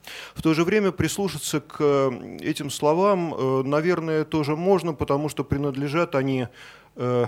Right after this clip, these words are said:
не просто участнику русско-японской войны, выдающемуся русскому военачальнику, э, двадцатого века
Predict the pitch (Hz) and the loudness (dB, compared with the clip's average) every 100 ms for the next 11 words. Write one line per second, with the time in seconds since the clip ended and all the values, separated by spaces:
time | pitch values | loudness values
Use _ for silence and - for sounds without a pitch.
0 | - 131 - 165 170 - 143 156 143 135 | 0 -4 2 4 4 2 0 4 2 2
1 | 131 117 131 120 - 135 131 131 127 135 | -4 -2 -2 -2 -4 -4 -2 -4 -2 -2
2 | 123 - 123 127 127 123 120 123 151 160 | -4 -4 -2 0 0 -2 0 0 0 0
3 | - 113 - 123 120 - 113 113 120 120 | -4 -6 -4 -2 -2 -4 -4 -2 -2 -2
4 | - 117 107 104 110 101 - - - - | 0 -2 -2 -6 -6 -6 -8 -20 -20 -18
5 | - 120 110 131 127 123 113 120 120 127 | -6 -4 0 0 2 0 -2 -2 0 2
6 | 156 147 131 | 0 0 -2